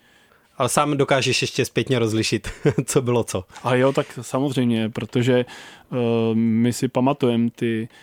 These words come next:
Speaker 2: peřeje, eh, významný místa, tak přirozeně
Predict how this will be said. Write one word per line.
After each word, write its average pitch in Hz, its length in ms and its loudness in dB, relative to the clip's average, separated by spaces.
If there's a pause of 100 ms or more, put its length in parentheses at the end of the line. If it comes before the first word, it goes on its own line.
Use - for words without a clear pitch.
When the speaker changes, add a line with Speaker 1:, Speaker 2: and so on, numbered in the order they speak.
(320)
Speaker 2:
peřeje, 123 800 2
eh, 123 260 -6
významný 123 540 4
místa, 120 580 2
tak 117 160 -8 (340)
přirozeně 117 800 0